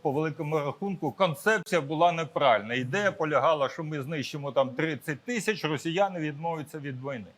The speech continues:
Ну, це дилетантство, на мій погляд, з точки зору того, що я знаю як колишній військовий. Розумієте?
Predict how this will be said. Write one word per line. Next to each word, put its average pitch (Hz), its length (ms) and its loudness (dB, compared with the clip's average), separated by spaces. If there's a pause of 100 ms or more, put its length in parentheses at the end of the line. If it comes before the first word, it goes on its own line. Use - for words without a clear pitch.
(680)
Ну, 156 120 -4
це 180 240 0
дилетантство, 165 960 2
на 127 180 -4
мій 156 220 -6
погляд, 170 560 2
з - 20 -20
точки 143 320 -2
зору 131 340 -2
того, 139 260 -4
що 156 240 -6
я 131 380 2
знаю 135 420 2
як 123 180 -2 (180)
колишній 143 540 -2
військовий. 110 480 -8 (720)
Розумієте? 160 600 -4